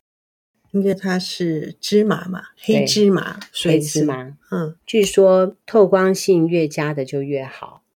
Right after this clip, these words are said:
Speaker 1: 感觉清澈如水，
Speaker 2: 嗯。
Speaker 1: 不是浓稠的油。
Speaker 2: 我大概每几个月就要买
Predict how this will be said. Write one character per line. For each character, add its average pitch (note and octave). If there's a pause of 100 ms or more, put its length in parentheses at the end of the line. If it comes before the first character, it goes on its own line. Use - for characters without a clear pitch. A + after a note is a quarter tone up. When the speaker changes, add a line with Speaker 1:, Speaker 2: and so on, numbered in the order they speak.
(200)
Speaker 1:
感 F3+
觉 E3+
清 C4
澈 G#3+
如 E3+
水， - (160)
Speaker 2:
嗯。 E3+
Speaker 1:
不 D3+
是 G#3
浓 E3
稠 D#3
的 D#3
油。 D#3 (200)
Speaker 2:
我 D3
大 F#3
概 E3
每 C#3+
几 D#3+
个 C#3
月 D#3+
就 D#3
要 D3+
买 B2+